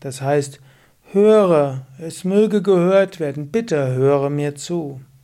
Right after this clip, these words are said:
Swamin, das heißt, „O Herr, o Meister.“ Swami ist zum einen ein Mönch, aber Swami ist auch die, einfach eine Ansprache für einen Meister. Prashna ayam,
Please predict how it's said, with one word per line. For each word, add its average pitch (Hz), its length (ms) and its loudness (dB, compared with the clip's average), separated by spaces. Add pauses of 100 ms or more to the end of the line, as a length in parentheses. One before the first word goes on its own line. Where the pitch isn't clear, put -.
(720)
Swamin, 151 1160 -2
das 131 200 -10
heißt, 143 360 0
„O 165 260 2
Herr, 147 540 0
o 156 160 -2
Meister.“ 151 580 -4
Swami 180 540 -2
ist 151 180 -8
zum 151 160 -6
einen 156 320 0
ein 120 220 -6
Mönch, 175 560 -6 (640)
aber 202 220 2
Swami 175 460 0
ist 180 140 -6
auch 147 240 -6
die, - 160 -12
einfach 175 540 -2
eine 135 440 -8
Ansprache 156 680 -2
für 175 180 -2
einen 175 220 0
Meister. 147 580 -6 (1800)
Prashna 185 840 2
ayam, 160 720 -2